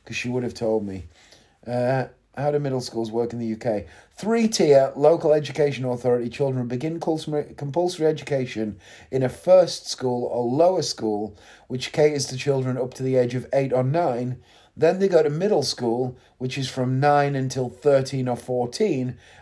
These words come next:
and then they go to, presumably, secondary school or high school.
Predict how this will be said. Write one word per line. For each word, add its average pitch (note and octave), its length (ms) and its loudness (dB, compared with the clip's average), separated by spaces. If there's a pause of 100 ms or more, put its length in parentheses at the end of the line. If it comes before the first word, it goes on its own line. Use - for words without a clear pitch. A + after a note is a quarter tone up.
(100)
and B2+ 180 0
then C#3+ 220 4
they C3+ 120 0
go B2+ 220 4
to, B2 480 -4
presumably, B2 840 -6 (460)
secondary C#3 480 2
school B2+ 340 -2
or A#2+ 120 4
high B2 260 0
school. G2 480 -6